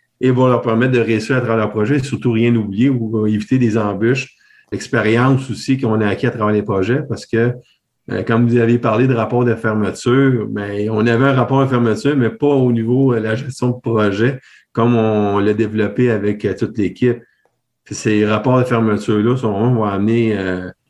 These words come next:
le bagage et le partage des connaissances, euh, des bons apprentissages dans l'organisation pour enfin aider nos nouveaux enquêteurs qui vont pouvoir se référer à ça et dire, ben, moi, je fais un projet qui est similaire,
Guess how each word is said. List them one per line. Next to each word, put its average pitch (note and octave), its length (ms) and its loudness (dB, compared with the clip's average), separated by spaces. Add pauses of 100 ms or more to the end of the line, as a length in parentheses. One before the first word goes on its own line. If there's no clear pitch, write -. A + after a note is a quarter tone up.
(100)
le F#2 120 -6
bagage A2 880 2
et G2+ 220 2
le F2+ 80 -2
partage A#2 520 -2
des A2 100 2
connaissances, A#2 1040 0
euh, F#2 140 -6
des F#2+ 160 0
bons A3 300 2
apprentissages A2+ 880 0
dans G#2+ 140 0
l'organisation G#2 720 0
pour G#2+ 220 -2
enfin G#2 340 0
aider G#2+ 580 0 (280)
nos A2 180 0
nouveaux A2+ 300 2
enquêteurs A2+ 380 0
qui B2+ 60 0
vont A2+ 120 -2
pouvoir A#2 200 0
se A#2+ 100 0
référer A2+ 460 -2
à A#2 120 0
ça C3+ 180 -4
et A2 60 -2
dire, G#2+ 180 0
ben, A2 160 -2
moi, C#3+ 100 0
je C3 80 -8
fais - 120 -6
un A#2+ 140 0
projet A#2 260 0
qui C3+ 60 0
est - 20 -2
similaire, A#2+ 580 -2